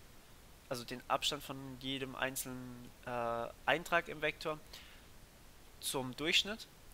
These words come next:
den quadrieren wir jeweils und summieren sie auf und die teilen wir dann eben durch die Länge minus eins.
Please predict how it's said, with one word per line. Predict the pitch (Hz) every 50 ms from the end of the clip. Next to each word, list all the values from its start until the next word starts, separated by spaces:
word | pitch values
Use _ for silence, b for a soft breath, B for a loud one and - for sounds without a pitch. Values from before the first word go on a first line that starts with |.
| - -
den | 151 143 143 147 147 -
quadrieren | - 135 131 - 156 160 160 156
wir | 160
jeweils | 156 156 151 156 151 151 - - -
und | 143 131 131 131 131 127 -
summieren | 139 131 131 127 127 123
sie | 117 123 -
auf | - 131 156 196 202 - -
und | 131 139 131
die | 143 131
teilen | - 143 139 143 156 151
wir | 151
dann | - 139 139 123 -
eben | 131 135 135 143 139 131
durch | - 135 131 131 123 -
die | 131 123
Länge | 123 127 139 156 160 156 156 156 156 - - - - 135 139
minus | 139 139 131 127 - -
eins. | - 113 120 135 156 202 247 - - -